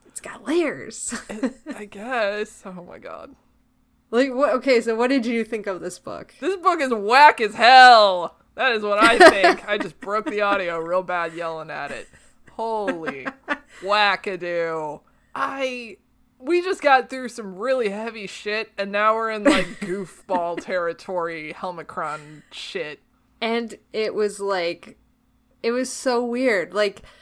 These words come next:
Speaker 1: everything about this book is, like, so wacky.
Speaker 2: Yeah.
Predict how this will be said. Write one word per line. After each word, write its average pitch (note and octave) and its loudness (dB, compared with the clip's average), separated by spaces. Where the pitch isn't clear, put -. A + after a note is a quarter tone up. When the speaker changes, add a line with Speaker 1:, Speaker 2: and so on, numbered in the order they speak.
Speaker 1:
everything C4 0
about G#3+ 0
this A#3 -4
book C4 0
is, A3+ -4
like, G#3 -4
so A3+ -2
wacky. G3 -4
Speaker 2:
Yeah. E3+ -2